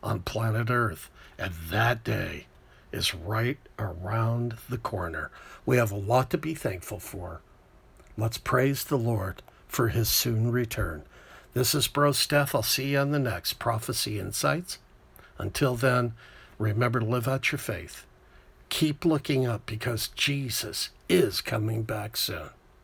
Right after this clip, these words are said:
And if you don't have a personal relationship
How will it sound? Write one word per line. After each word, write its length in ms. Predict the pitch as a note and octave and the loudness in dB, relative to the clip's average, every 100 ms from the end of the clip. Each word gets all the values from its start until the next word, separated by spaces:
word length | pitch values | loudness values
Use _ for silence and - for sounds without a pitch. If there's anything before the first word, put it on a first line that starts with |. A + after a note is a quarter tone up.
| - - - - | -20 -18 -18 -4
And 160 | A#2 A#2 | 0 2
if 180 | A2+ | 0
you 200 | B2+ B2 A2+ - | -2 -4 -6 4
don't 440 | F#3+ G3+ - - - - - - - - | 6 6 0 -12 -20 -20 -20 -20 -20 -6
have 280 | - D3 C3+ | 4 4 4
a 60 | |
personal 540 | D#3 - C#3+ - C#3 B2+ | -2 0 0 0 0 2
relationship 880 | A#2+ A2+ G#2 - G#2+ - F2 - | 0 0 -2 -4 -6 -6 -6 -8